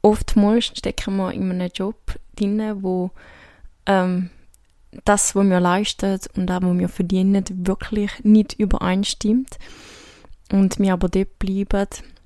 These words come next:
weil wir das Gefühl haben, der Job gibt, der ist sicher, ähm, wir haben nichts Besseres verdient,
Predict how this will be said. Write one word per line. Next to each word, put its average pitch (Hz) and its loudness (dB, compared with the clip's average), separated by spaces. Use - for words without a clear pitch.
weil 190 4
wir 190 6
das 185 2
Gefühl 175 -2
haben, 175 -4
der 175 -4
Job - -8
gibt, - -12
der - -8
ist - -6
sicher, 180 0
ähm, 190 -4
wir 175 -4
haben 185 -4
nichts 180 -2
Besseres - -2
verdient, 175 -2